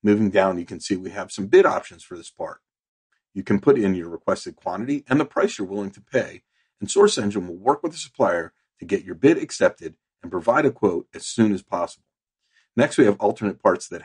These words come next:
have offers associated with them. Then we have a list of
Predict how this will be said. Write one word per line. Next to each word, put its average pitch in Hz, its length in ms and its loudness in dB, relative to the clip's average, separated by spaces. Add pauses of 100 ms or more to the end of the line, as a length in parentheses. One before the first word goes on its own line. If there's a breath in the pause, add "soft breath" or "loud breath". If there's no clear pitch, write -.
(140)
have 156 400 0 (120)
offers 165 400 0
associated - 600 -2
with - 100 -20 (120)
them. - 80 -20 (380)
Then 143 300 4
we 110 100 4
have 104 160 0
a 95 40 -2
list 95 220 -4
of - 100 -20